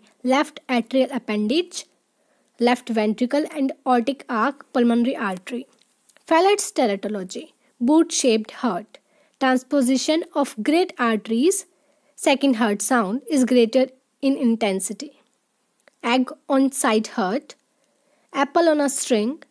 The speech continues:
total anomalous pulmonary venous connection, T A P V C, shows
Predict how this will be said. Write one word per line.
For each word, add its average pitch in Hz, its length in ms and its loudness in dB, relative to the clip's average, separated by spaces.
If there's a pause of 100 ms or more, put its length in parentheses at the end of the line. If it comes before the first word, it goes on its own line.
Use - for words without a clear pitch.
(420)
total 370 320 4 (140)
anomalous 349 640 2 (180)
pulmonary 262 680 2
venous 247 440 2
connection, 262 840 0
T 320 300 2
A 254 160 4
P 262 320 2
V 226 200 2
C, 262 440 -2 (600)
shows 247 400 2